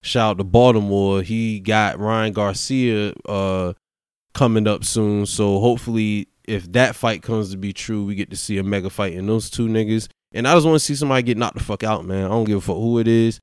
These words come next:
You know what I'm saying? I just wanna see somebody get knocked the fuck out, 'cause w-, what else is boxing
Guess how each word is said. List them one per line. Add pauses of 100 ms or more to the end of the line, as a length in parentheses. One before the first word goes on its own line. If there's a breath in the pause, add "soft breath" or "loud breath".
(300)
You
know
what
I'm
saying?
I
just
wanna
see
somebody
get
knocked
the
fuck
out,
'cause
w-,
what
else
is
boxing